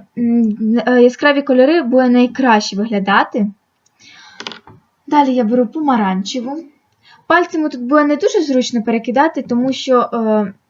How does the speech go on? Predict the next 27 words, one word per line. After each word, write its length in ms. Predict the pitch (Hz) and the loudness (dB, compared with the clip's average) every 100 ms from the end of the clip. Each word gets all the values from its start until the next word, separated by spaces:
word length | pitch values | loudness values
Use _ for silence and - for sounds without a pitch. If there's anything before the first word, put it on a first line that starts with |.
| _ | _
треба 280 | - 254 247 | -2 2 2
відтягувати 800 | 226 214 - 269 302 269 247 226 | 0 -4 -2 0 0 -2 -4 -4
резинку 460 | 214 214 202 202 | -4 -4 -4 -6
і, 280 | 196 233 220 | -8 -6 -4
е, 80 | 214 - _ _ 359 214 202 202 214 | -4 -6 _ _ -8 -4 -4 -6 -8
захватувати 800 | 220 233 226 208 202 208 208 208 | -8 -6 -2 -2 -2 -6 -4 -4
нижню. 420 | 196 196 208 214 - _ _ _ _ _ _ _ | -4 -8 -10 -12 -14 _ _ _ _ _ _ _
Другу 400 | 214 254 247 220 | -2 0 2 0
віх-, 340 | 202 208 - | -2 -4 -8
відхватуємо, 960 | 208 220 196 - 208 214 311 339 359 370 - _ _ - | -8 -6 -6 -6 -4 -4 -6 -6 -4 -8 -12 _ _ -20
підхватуємо 600 | - 262 277 311 294 294 _ _ _ _ | -6 -2 -2 -2 -8 -10 _ _ _ _
і 140 | 294 285 - _ _ | -14 -14 -16 _ _
ось 100 | - | -20
так 280 | _ - - | _ -20 -20
от. 60 | _ _ _ _ _ _ _ | _ _ _ _ _ _ _
У 80 | 254 | -4
нас 220 | 311 523 | -2 -2
виходить 420 | 277 269 330 320 - | -4 0 0 0 0
ось 120 | 254 | -6
такий 400 | - 220 - 311 | -4 -10 -6 -4
от 160 | 440 - _ _ - _ _ _ _ _ | -6 -10 _ _ -20 _ _ _ _ _
чудовий 600 | - 254 247 285 269 - | -4 0 2 2 0 -4
і 80 | 240 | -6
гарний, 380 | 233 240 240 220 | -4 -2 0 0
я 80 | 214 | 0
думаю, 280 | 226 220 | -2 -2
браслет. 440 | 208 214 - - | -2 -6 -10 -16